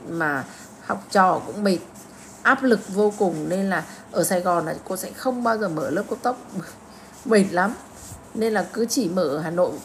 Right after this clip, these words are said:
thôi, còn Sài Gòn thì cứ mở lớp bình thường. Nếu các bạn đi thi mà thiếu điểm thì lại quay lại học. Bởi vì trong cái thời điểm mà các bạn không đi học trước ý, khi có lịch thi rồi phải đăng ký thi ý, à, đăng ký thi xong mới đi học ấy, thì các bạn phải chấp nhận là học cấp tốc. Mà học cấp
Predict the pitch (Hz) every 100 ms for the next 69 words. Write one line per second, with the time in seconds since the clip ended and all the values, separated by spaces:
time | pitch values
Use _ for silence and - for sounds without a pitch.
0 | - 185 202 196 185 - 170 160 160 175
1 | 160 156 156 262 269 196 135 240 226 -
2 | 185 175 170 175 240 226 - 196 196 214
3 | 180 156 170 208 190 156 170 - 196 196
4 | - 160 156 - - - - - 202 202
5 | 202 254 254 254 196 196 160 156 240 233
6 | 190 - - - - - - 262 247 247
7 | 233 214 - 294 330 349 220 - - 247
8 | 185 208 254 - 254 226 196 165 175 226
9 | 214 185 202 247 240 302 - - - -
10 | - 214 196 220 214 196 202 233 247 226
11 | 208 208 226 220 120 208 220 202 220 180
12 | 156 269 277 285 - - - - - -
13 | - 180 180 233 240 269 285 180 - 214